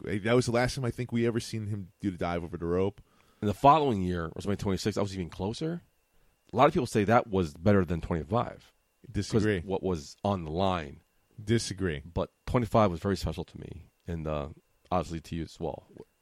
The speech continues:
Speaker 2: And one of the other things I wanted to put on my list, talking about, uh, honorable mentions, Triple H, Undertaker.
Speaker 1: Uh, Hell in a Cell?
Speaker 2: That, no, that promo where they didn't speak a word.
Speaker 1: Oh, that was cool.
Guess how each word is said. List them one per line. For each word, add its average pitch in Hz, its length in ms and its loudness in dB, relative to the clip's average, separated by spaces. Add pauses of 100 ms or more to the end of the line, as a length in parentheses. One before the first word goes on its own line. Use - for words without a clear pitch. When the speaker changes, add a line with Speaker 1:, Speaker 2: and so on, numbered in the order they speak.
(220)
Speaker 2:
And 139 360 0
one 180 160 12
of - 40 -2
the 214 60 2
other 151 220 4 (240)
things 123 180 -2
I 104 60 2
wanted 113 260 0
to - 60 -12
put 117 100 4
on 95 60 4
my 90 80 0
list, 80 360 -4 (600)
talking 98 160 -6
about, 85 280 0
uh, 78 240 -4
honorable 90 280 2
mentions, 80 560 2 (640)
Triple 127 300 4
H, - 420 -2 (480)
Undertaker. 85 680 -2 (720)
Speaker 1:
Uh, 92 340 0
Hell 98 240 -2
in 92 60 -4
a 92 40 -4
Cell? 139 360 0 (340)
Speaker 2:
That, - 120 -6 (100)
no, 113 360 4 (120)
that 110 220 0
promo 120 560 2
where 90 140 -4 (160)
they 123 120 0
didn't 117 340 -2
speak - 280 -6
a 92 60 0
word. 90 420 2
Speaker 1:
Oh, 104 160 2
that 104 100 2
was 107 140 2
cool. 90 260 -2